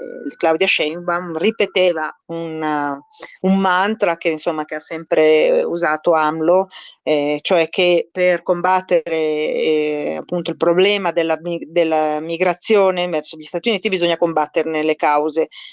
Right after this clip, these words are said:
e quindi bisogna cercare di migliorare le condizioni di vita di questi migranti nei loro paesi, in modo che non siano così attratti dalla,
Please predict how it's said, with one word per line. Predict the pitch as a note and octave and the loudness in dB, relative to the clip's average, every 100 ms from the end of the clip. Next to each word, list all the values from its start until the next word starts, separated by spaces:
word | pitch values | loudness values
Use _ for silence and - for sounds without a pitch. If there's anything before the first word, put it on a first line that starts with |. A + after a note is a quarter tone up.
| _ | _
e | - | -6
quindi | - F#3 F3+ F3+ F#3 | 0 0 0 0 0
bisogna | E3 E3+ E3 | 0 0 2
cercare | F3+ E3+ E3 E3+ E3+ | 0 0 0 0 -4
di | F#3+ G3 _ _ | -8 -12 _ _
migliorare | F#3+ A3 G#3+ G3+ G3 G3 F3+ F3 F3 E3+ F#3+ | -2 0 2 2 2 2 2 2 0 0 -4
le | F#3 | -2
condizioni | F3+ F3+ F#3 - G3 F3+ F3 E3+ F3 | -4 -4 -8 -4 2 4 4 4 0
di | G3 | -2
vita | F3+ G3 F3+ - F3+ | 0 0 0 2 0
di | E3+ | 2
questi | D#3+ - F3+ | -2 -2 -2
migranti | F#3+ A#3 A3 F3 E3+ E3+ E3+ D#3 _ | 0 2 2 2 -2 -6 -12 -14 _
nei | - G3 G#3+ G3 F3+ | -8 0 2 2 0
loro | E3 F3 | 0 -2
paesi, | F3 A3 F#3+ F#3 F3+ F3+ F#3+ F#3 | 2 2 2 2 -2 -4 -8 -6
in | |
modo | F#3 E3+ E3+ F3 | 0 0 2 0
che | - D#3+ D#3+ - | -2 -2 -2 -4
non | D#3+ D#3+ F3 F3+ D#3+ | -10 -8 -6 -6 -8
siano | - - F#3 D#3+ | -10 -10 -6 -6
così | D#3+ F#3 F3 | 0 2 2
attratti | E3+ E3 D3+ - D#3+ | 0 0 0 0 -2
dalla, | D#3 C#3+ C#3+ | 0 2 0